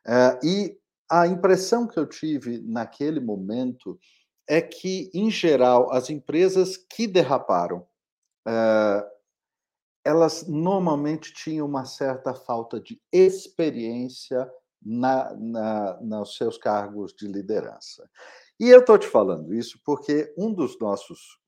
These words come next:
clientes que a gente tem há mais tempo é a D S M. E a D S M tem um C E O chamado Maurício Haddad, que liderou a empresa pelo mundo afora.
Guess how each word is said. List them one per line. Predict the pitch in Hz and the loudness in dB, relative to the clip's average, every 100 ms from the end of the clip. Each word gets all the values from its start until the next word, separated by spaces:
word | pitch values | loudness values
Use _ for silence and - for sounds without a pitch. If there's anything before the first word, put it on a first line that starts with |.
| _ | _
clientes | 87 90 101 - | -10 -8 -10 -14
que | - 92 | -16 -14
a | 76 | -12
gente | 95 92 - _ | -12 -14 -16 _
tem | 90 | -10
há | 80 | -10
mais | 78 82 92 117 113 - | -14 -8 -4 -2 -4 -6
tempo | 104 107 101 - - | -8 -6 -8 -14 -12
é | 95 | -8
a | 95 | -8
D | - 87 | -8 -10
S | 80 - 69 | -10 -14 -18
M. | 71 76 _ _ _ - - - _ | -20 -20 _ _ _ -20 -20 -20 _
E | 127 | 4
a | |
D | 127 123 | 6 4
S | 113 113 | 2 -4
M | 120 | -6
tem | - 127 | -2 -2
um | 123 | -2
C | 104 - | -4 -10
E | 90 | -6
O | 92 | -6
chamado | 98 85 85 82 | -6 -10 -16 -16
Maurício | 78 80 80 95 - | -16 -14 -12 -12 -10
Haddad, | 78 - 160 160 - _ | -12 -10 -14 -14 -16 _
que | 233 233 _ | -8 -8 _
liderou | - 170 - 95 107 | -8 -4 0 2 2
a | 90 | 0
empresa | - 92 95 107 - _ | -4 -6 -4 -6 -8 _
pelo | 135 127 | -2 -2
mundo | 110 110 131 123 | -2 -4 -4 -2
afora. | 98 - 60 - | -2 -4 -10 -12